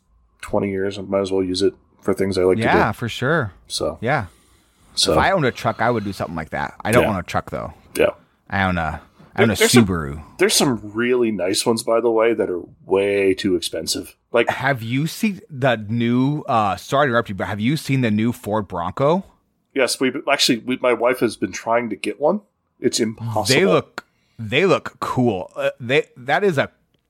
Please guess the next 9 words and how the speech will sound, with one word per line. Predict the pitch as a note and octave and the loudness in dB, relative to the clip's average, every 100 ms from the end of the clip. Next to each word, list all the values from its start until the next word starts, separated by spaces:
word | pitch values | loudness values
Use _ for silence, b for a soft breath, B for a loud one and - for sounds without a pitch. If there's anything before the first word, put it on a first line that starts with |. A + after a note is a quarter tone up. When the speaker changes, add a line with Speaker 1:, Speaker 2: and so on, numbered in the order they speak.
| _ | _
Speaker 2:
that | C#3+ G#3 | -2 0
is | E3+ | 0
a | C#3+ | -2
sweet | - - - C3+ C3 A#2 | -4 -10 -4 0 0 0
looking | G#2+ - G2+ | -6 -6 -6
car. | F#2+ F#2 E2 - | -4 -6 -8 -8
Speaker 1:
Yeah. | G2 F2 B B - | -8 -8 B B -2
Speaker 2:
Um, | C#3 C#3 C3 A#2+ A2 F2 b b _ | 2 4 4 2 0 -2 b b _
Speaker 1:
Well, | B2 A2 | -2 -2